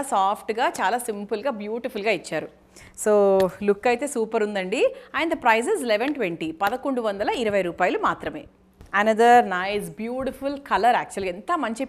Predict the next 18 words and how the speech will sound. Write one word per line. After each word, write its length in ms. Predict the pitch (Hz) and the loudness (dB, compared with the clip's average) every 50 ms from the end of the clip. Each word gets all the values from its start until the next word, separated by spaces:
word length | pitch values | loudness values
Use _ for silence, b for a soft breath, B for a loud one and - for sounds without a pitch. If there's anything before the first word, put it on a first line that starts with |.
| - | -2
పేస్టల్ 340 | 202 190 190 190 - 254 240 233 | -2 -2 -4 -4 -6 -6 -4 -4
కలర్ 180 | 214 202 196 185 180 | -2 -2 -2 -4 -4
అంటే 140 | 175 185 175 170 160 | -4 -4 -6 -4 -4
ఇది, 180 | 165 196 247 339 466 494 B B B B B B B - 208 | -2 -2 0 0 0 -2 B B B B B B B -6 -4
మంచి 220 | 190 214 240 - 285 277 | -4 -2 -2 -2 2 4
పేస్టల్ 420 | 226 208 202 208 208 - 240 233 233 - | 4 6 6 4 2 0 -2 0 2 2
కలర్. 240 | 220 208 208 208 247 277 254 | 4 4 6 4 4 4 4
ఇదంతా 280 | 214 190 180 185 185 214 202 | 2 2 2 0 -4 -4 -2
కూడా 120 | 208 208 214 202 180 | -2 -2 -4 -4 -8
మంచి 160 | 180 - 208 180 175 | -8 -8 -10 -8 -4
బ్యూటిఫుల్ 380 | 185 180 180 196 - 214 214 190 180 175 | -4 -4 -4 -6 -6 -6 -4 -2 0 2
వర్క్ 200 | 170 190 185 - 196 | 2 2 2 0 -4
వచ్చింది, 340 | 190 - - 185 185 180 190 196 180 | -4 -4 -6 -4 -4 -2 -2 0 0
ఇదంతా 320 | 175 170 170 170 - 180 190 | 0 -2 -2 -4 -4 -4 -2
కూడా 100 | 190 180 170 | -2 -2 -2
ఎంబ్రాయిడరీ 540 | 165 160 175 175 175 180 175 165 170 175 190 - b b b b b b b b _ _ - - | -4 -2 -2 0 0 0 -2 -4 -6 -8 -8 -8 b b b b b b b b _ _ -16 -12
చాలా 280 | 180 160 160 170 180 190 180 180 | -8 -8 -4 -4 -4 -4 -4 -4
చాలా 200 | 165 156 165 | -4 -2 -2